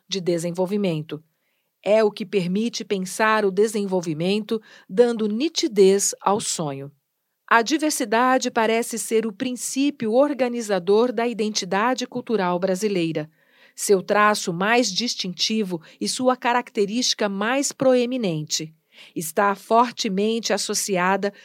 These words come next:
tanto às suas múltiplas vertentes e origens, como aos variados espaços regionais em que se desenvolveram suas linguagens.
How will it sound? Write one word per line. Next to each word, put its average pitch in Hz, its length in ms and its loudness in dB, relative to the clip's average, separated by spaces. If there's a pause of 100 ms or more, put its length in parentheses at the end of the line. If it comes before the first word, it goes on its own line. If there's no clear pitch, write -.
(160)
tanto 311 360 -2
às 262 180 2
suas 190 360 -2
múltiplas 277 680 0
vertentes 196 760 -2
e 180 80 -2
origens, 226 640 0 (300)
como 247 260 2
aos 226 240 4
variados 220 720 2
espaços 160 600 -4
regionais 208 720 0 (220)
em 247 120 -6
que - 100 -14
se 269 140 -4
desenvolveram 233 1040 2
suas 170 400 -2
linguagens. 151 840 -2